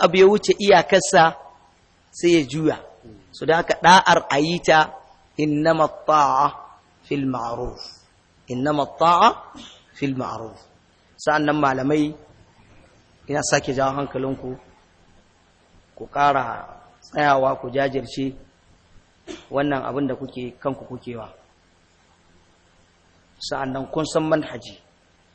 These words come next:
Salafiyyan nan, kalmar nan ta salafiyya,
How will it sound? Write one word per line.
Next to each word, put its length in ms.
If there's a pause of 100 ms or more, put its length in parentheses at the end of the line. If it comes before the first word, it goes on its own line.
(440)
Salafiyyan 800
nan, 200 (1800)
kalmar 260
nan 220
ta 100
salafiyya, 560